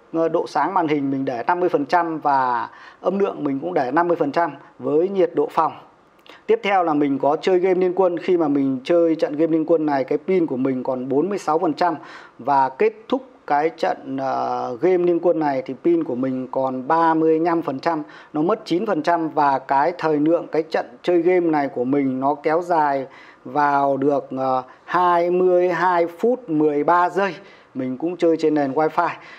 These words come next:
Khi mà bắt đầu mình sử dụng sang đến ngày thứ Bảy thì mình có, ờ, cắm sạc một trăm phần trăm lúc khoảng độ, ờ, mười hai giờ đêm. Khi mà mình chơi xong trận Liên Quân ý, nó là hai mươi ba giờ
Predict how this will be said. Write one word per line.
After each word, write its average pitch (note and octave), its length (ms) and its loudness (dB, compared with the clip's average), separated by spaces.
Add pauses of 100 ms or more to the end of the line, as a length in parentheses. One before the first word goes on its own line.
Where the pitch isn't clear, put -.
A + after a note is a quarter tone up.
(100)
Khi G3+ 240 -2
mà C3+ 840 2 (280)
bắt G#3+ 140 0
đầu D#3 240 2
mình C#3+ 220 0
sử B2+ 140 -12
dụng E3+ 240 -4
sang D#3+ 420 0
đến D3+ 280 -2
ngày C#3+ 220 0
thứ C#3 160 -6
Bảy C#3+ 440 0 (160)
thì B2 360 -8
mình A#2+ 460 -6
có, C3+ 480 0 (260)
ờ, C#3 100 -4
cắm C#3+ 200 -2
sạc E3 240 -2
một C3 140 -8
trăm D#3+ 180 -2
phần C#3 120 -4
trăm D3+ 320 0
lúc F#3+ 160 0 (120)
khoảng A#2+ 280 -6
độ, B2 180 -2 (220)
ờ, A#2 80 -10
mười A#2 260 -4
hai D3 240 -2
giờ C3 120 -6
đêm. C#3 220 0
Khi C#3+ 120 -6
mà B2 80 -8
mình A#2+ 220 -8
chơi D3 140 0
xong C#3 220 -4
trận C3+ 160 -8
Liên D3 180 0
Quân D3+ 180 2
ý, D3+ 120 0
nó C#3+ 120 -8
là C#3+ 120 -2
hai C#3+ 220 -4
mươi C#3+ 120 -2
ba D3 240 0
giờ A#2+ 520 -4